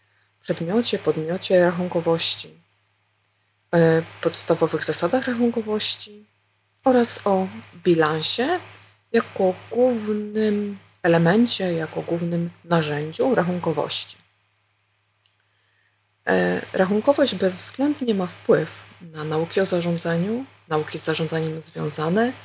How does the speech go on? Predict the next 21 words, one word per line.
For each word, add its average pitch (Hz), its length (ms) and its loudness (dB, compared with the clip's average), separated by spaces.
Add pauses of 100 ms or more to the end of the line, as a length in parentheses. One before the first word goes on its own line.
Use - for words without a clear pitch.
(480)
od 170 140 2
zarządzania 165 600 0
pochodzące 226 880 -2 (300)
i 294 80 -12
na 247 100 4
zarządzanie 170 560 0
wpływ 165 380 -4 (340)
mające, 220 600 2 (480)
więc 269 200 2
pozwolę 175 460 2
sobie 160 340 0
na 165 220 -4
temat, 160 500 -2 (160)
y, 165 260 -4
rachunkowości, 170 880 0 (420)
o 165 60 6
jej 165 120 6
podstawach 170 580 -2
kilka 156 320 -10
słów - 200 -12
powiedzieć. - 640 -6